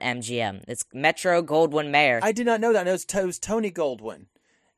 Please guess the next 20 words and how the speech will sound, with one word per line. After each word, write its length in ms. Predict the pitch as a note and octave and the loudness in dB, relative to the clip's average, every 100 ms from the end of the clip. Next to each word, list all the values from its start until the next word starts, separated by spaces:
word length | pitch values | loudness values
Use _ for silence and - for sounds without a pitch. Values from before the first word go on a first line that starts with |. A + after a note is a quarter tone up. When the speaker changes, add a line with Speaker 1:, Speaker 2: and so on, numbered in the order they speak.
| - | -6
Speaker 2:
And, 360 | D#3+ D#3 D#3 | -2 -2 -2
uh, 160 | D#3 D3+ - | -2 -2 0
I 100 | A3 | -2
did 100 | A3 | 0
not 240 | G#3 A3 | 0 0
know 180 | G#3 G#3+ | 0 0
Tony 340 | - F#3 G3 | -2 -6 -6
Goldwyn 460 | F3+ F#3+ F#3+ F3+ F3 | -4 -4 -4 -6 -8
was 180 | D#3+ D3 | -10 -12
re-, 380 | D3+ D#3 E3 D#3+ | -10 -6 -4 -6
related 480 | D3+ E3 G3 F#3 | -6 -4 -4 -4
to 140 | - F3 | -8 -10
the 100 | D#3+ | -8
Goldwyns 640 | C#3+ E3 E3 D#3 D3+ D3 | -4 -4 -4 -8 -10 -6
of 180 | D3 C3 | -6 -6
M 220 | D#3 D#3 | -12 -12
G 180 | C#3 D3 | -10 -8
M. 300 | E3+ G2+ - - | -8 -10 -14 -12
Oh, 340 | B2+ D3 D#3 | -6 -4 -4
wow. 640 | C3+ B2+ C3 B2+ G2+ F2 | -4 -4 -4 -4 -6 -8